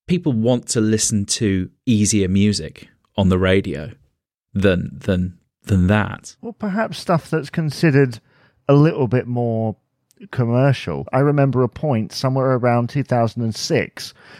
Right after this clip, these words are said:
Speaker 2: where suddenly guitar music, not necessarily the genres you're talking about, but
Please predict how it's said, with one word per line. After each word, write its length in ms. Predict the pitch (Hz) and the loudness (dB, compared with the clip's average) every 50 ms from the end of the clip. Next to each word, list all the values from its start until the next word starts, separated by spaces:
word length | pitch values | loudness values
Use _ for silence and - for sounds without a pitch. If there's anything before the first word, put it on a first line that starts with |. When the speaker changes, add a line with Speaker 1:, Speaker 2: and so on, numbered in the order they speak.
| - - | -10 0
Speaker 2:
where 120 | - 123 120 | 2 2 2
suddenly 520 | - - 156 151 139 143 139 131 127 123 | 2 2 0 0 0 0 2 2 2 2
guitar 580 | 110 - - 123 - - 156 160 180 180 170 151 | 0 0 -2 -2 -2 0 -2 0 2 2 2 2
music, 720 | 123 110 107 98 95 85 - 87 78 71 69 - - - _ _ - - - - | 2 2 2 0 -2 -4 -6 -8 -8 -8 -8 -12 -16 -20 _ _ -20 -16 -6 0
not 140 | 143 156 | 0 2
necessarily 580 | 151 147 135 - - 123 - 151 143 135 131 131 | 2 2 0 0 -2 -2 2 2 4 4 4 2
the 120 | 110 123 | 0 -2
genres 420 | 113 - 135 127 127 123 120 104 - | -2 0 0 0 0 0 0 0 0
you're 100 | 147 175 | -2 -2
talking 360 | 170 - 117 98 - 104 104 | -2 -2 -6 -4 -4 -6 -4
about, 280 | 90 - 92 90 65 - | -2 -2 -2 -2 -2 -2
but 240 | 117 107 - - | -2 -2 -2 -4